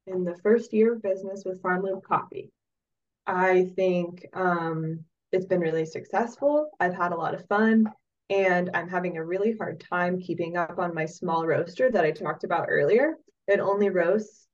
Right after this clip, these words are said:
two, um, twelve ounce bags at a time. So prepping for a market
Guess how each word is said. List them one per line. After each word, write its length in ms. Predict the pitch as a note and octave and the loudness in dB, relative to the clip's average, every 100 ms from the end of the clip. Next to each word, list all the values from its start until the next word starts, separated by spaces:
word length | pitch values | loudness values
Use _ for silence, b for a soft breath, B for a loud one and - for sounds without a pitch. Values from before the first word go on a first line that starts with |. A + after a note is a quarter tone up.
| - | -2
two, 460 | G3 F#3 F#3 G3 - _ _ _ | 4 6 6 4 -2 _ _ _
um, 240 | F#3+ F#3 F3+ | 0 0 0
twelve 300 | - F#3 F3+ | 0 2 4
ounce 260 | F#3 G3+ | 2 0
bags 420 | - F3 E3+ G#3+ - | -4 -4 -2 -4 -8
at 100 | - | -6
a 80 | E3 | -8
time. 560 | - E3 D#3+ F#3+ D4+ - _ _ _ | -6 -4 -2 -2 -4 -8 _ _ _
So 800 | _ - G3+ F3+ E3+ E3 E3 E3+ F3 _ _ _ - | _ -2 2 4 2 2 0 0 -4 _ _ _ -6
prepping 320 | F3+ F#3 F#3+ | -2 -2 -2
for 260 | A3 G3+ F#3+ | 2 4 4
a 140 | F3+ | 0
market 680 | F3 E3 F#3 G#3 E3 A3 - | -2 -2 -2 -2 -2 -2 -6